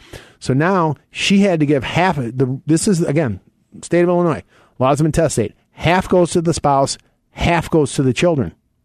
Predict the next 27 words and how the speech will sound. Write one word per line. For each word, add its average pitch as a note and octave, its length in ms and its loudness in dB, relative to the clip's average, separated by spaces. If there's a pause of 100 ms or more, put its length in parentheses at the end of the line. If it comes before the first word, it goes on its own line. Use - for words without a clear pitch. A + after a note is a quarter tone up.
(680)
So D3 180 0
here F3+ 180 4
you G#3 140 4
have F3+ 240 2
this, D3+ 240 0
this C#3 240 0
person F3 480 0
who C#3 140 2
needed D#3 380 2
the C#3 60 -2
funds C#3+ 580 -2 (380)
now F3 260 2
has F3 200 2
to D#3 80 0
give D3+ 160 2
half D3+ 260 0
by D3 260 2
law D#3 440 2 (260)
through F#3+ 300 2
the G#3+ 80 0
probate E3 400 2
court F3+ 220 0
system B2 340 -2 (260)
to F#3+ 180 2
her D3+ 120 2
children. C#3+ 440 0 (420)
So F3 340 2